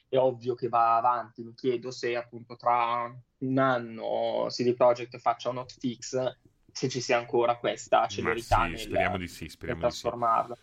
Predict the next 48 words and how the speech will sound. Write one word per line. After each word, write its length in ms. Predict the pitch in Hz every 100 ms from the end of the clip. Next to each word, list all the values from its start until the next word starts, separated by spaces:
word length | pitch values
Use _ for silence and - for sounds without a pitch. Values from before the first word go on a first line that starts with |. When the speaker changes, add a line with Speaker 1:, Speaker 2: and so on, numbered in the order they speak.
| _
Speaker 2:
È, 220 | - 143 -
è 80 | 196
Speaker 1:
Ah, 80 |
Speaker 2:
un 80 | 220
punto 200 | - 175
Speaker 1:
vedi. 60 | 165
Speaker 2:
di 80 | 131
forza 380 | 113 90 - 101
di 60 |
Stadia, 440 | 101 - 82 80 92
lo 100 | 113
devono 220 | 127 135
sfruttare 420 | - 143 135 120
al 80 | 110
massimo, 480 | 92 80 - 87 95
quindi 1120 | 120 113 98 92 90 87 87 85 87 87 87
farebbero 340 | - 113 110
veramente 380 | 113 123 151 165
una 100 | 139
Speaker 1:
Sì, 60 | 127
sì. 60 |
Speaker 2:
grandissima 340 | 135 131 - 110
cazzata. 500 | 95 - 85 76 80
Eh. 680 | - _ - _ _ - 190
Speaker 1:
Secondo 320 | 214 196 202
me 100 | 247
si 120 | -
stanno 260 | - 180 139
mangiando 440 | 139 143 151 151
semplicemente 680 | 151 151 151 165 156 170 175
le 100 | 170
mani 480 | 175 190 202 208 208
che 140 | 147
al 100 | 131
momento 680 | 139 147 156 170 - 185 190
la, 240 | 151 120
la 100 | 127
versione 540 | 127 127 131 139 131 127
quella 320 | 135 131 127
M 200 | 131 135
D 100 | 127 147
non 180 | 170 180
supporta 500 | 185 - 123 - 120
ancora 500 | 120 131 123 123 127
il, 240 | 131 120
eh, 340 | 113 110 113 120
ray 140 | 123
tracing, 680 | 120 127 127 - 120 120